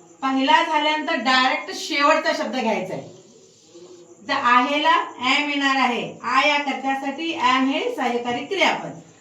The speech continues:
आय एम लिहित, लिहिणे, डब्ल्यू आर आय टी राईट म्हणजे लिहिणे, डब्ल्यू आर आय टी आय एन जी रायटिंग. एम आलं तर आयएनजी प्रत्यय आलेला आहे, बघा इथं.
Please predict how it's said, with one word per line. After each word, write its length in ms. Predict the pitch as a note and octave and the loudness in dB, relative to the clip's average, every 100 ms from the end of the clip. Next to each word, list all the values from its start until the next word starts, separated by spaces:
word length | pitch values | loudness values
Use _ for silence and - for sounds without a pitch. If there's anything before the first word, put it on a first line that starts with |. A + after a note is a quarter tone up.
| - - | -20 -10
आय 300 | B3+ C#4 C#4 | 0 0 2
एम 220 | D#4 C#4 A#3 | 2 2 -2
लिहित, 460 | A#3+ C4+ E4+ F4 D4+ - - - _ _ _ - - | -2 0 0 2 2 0 -2 -14 _ _ _ -20 -8
लिहिणे, 640 | B3+ D4+ D#4+ E4 F3+ E3 - - - | -2 0 2 2 0 -6 -16 -20 -6
डब्ल्यू 300 | C4+ C4+ D#4+ | -4 0 4
आर 140 | D4+ | 4
आय 120 | D4 | 2
टी 160 | D4 D#4+ | 0 0
राईट 260 | C#4+ C#4+ | 2 2
म्हणजे 240 | D4+ D#4 F4 | 2 -2 2
लिहिणे, 340 | G4 F#4 D#4+ D#4+ - - _ _ _ _ B3 | 4 6 4 0 -10 -20 _ _ _ _ -12
डब्ल्यू 520 | B3 B3+ A#3 C4 D#4+ | -2 0 0 -2 0
आर 500 | E4 - B3 B3 A#3+ | 0 0 2 4 2
आय 480 | A#3+ A#3+ B3+ D4+ G4 - E3+ - - | 0 2 4 4 2 -6 -12 -14 -8
टी 180 | C4 C4 | -4 -2
आय 480 | - B3 C4+ D#4 C#4 | 0 2 4 2 2
एन 160 | A#3+ A#3 | 2 4
जी 200 | D4 D#4 G3+ - - - _ _ _ _ _ _ - - - - | 4 4 4 0 -12 -20 _ _ _ _ _ _ -20 -20 -20 -2
रायटिंग. 600 | B3+ C4 B3 D#4+ C4+ E3 - - - - - - - - - - _ _ _ B3 | 2 2 2 2 2 0 -4 -14 -20 -20 -20 -20 -20 -20 -20 -20 _ _ _ -4
एम 280 | C#4+ D#4+ | 0 2
आलं 340 | D#4+ D#4 E4 F4+ - - - | 4 4 4 0 -2 -12 -8
तर 120 | C4 | -4
आयएनजी 540 | C4 B3 C4 C#4 C#4+ C#4+ | -2 2 4 4 2 0
प्रत्यय 320 | C4+ C4+ C4+ | -2 0 2
आलेला 280 | B3+ B3 A#3 | 4 4 4
आहे, 180 | A#3 | 2
बघा 220 | A3+ G3+ F#3 | -2 -4 -4
इथं. 200 | D#3+ | -8